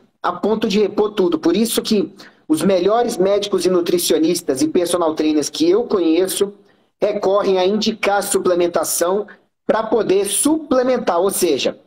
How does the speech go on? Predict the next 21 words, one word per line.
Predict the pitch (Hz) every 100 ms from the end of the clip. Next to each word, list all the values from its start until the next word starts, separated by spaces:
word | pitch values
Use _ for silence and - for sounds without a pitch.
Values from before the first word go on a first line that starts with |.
| _ -
complementar | 269 320 349 254 240 202 156 180 190
uma | 202
boa | 175 185
alimentação. | 180 185 180 170 - 127
Então, | 120 175 196 185 - _ _
eu | 147 208
ficaria | 202 214 208 175 196
com | - 190
o | 180
magnésio | 196 202 185 170 185 185 208 202 - _ _ _ _
como | - 220 233
uma | 226
indicação | 208 190 220 185 226
assim, | 226 220 233 208 107 - _ _ _ _
muito | 180 214 285 302 302 277
fundamental | 233 220 196 190 165 180
pra | 180 180
grande | 165 185 185
maioria | 185 170 165 170
das | 170
pessoas. | 175 151 - 117 92 -